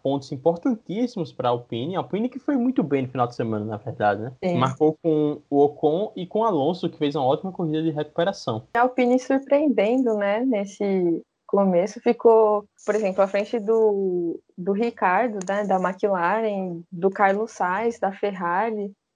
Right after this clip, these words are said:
Speaker 2: Tem, essa, essa corrida foi boa pra Alpine. Acho que a Alpine tá evoluindo, né, assim, também. Acho que a gente não esperava que ela fosse tão bem. Acho que ela tá evoluindo. Quem sabe aí ela também pode brigar aí por fora, né? Nessa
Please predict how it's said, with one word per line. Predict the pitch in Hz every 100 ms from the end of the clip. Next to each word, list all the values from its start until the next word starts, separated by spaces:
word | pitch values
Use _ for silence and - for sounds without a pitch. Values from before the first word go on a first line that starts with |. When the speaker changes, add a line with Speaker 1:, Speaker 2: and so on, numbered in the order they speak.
| _ _ -
Speaker 2:
Tem, | 330 330
essa, | 247 269 277 269
essa | 233 247 277
corrida | 269 269 269
foi | 285 294
boa | 262 254 208
pra | 208 214
Alpine. | - 190 202
Acho | -
que | 233
a |
Alpine | 233 233 233 247
tá | 240 233
evoluindo, | 240 240 240 294 262 220 185 185
né, | 185 202 202
assim, | 202 190 180 175 170 _ -
também. | 190 185 180 175
Acho | 190 -
que | 208 208 202 202 196 _ -
a |
gente | 208 208
não |
esperava | 220 - 233 202 202
que | 208
ela | 214 214
fosse | 214 220
tão | - 233
bem. | 214 196 208
Acho | 208 -
que | 233
ela | 220 220 -
tá | 233
evoluindo. | 233 233 262 311 220 185 190
Quem | 233 269
sabe | 254 226 233
aí | 226 202
ela | 202 220 _ _
também | 240 226 226
pode | 220 220
brigar | 214 208 208
aí | 214
por | 214 277
fora, | - 240 202 190
né? | 185 220 - _ _ _ -
Nessa | 185 185 190 190 185 180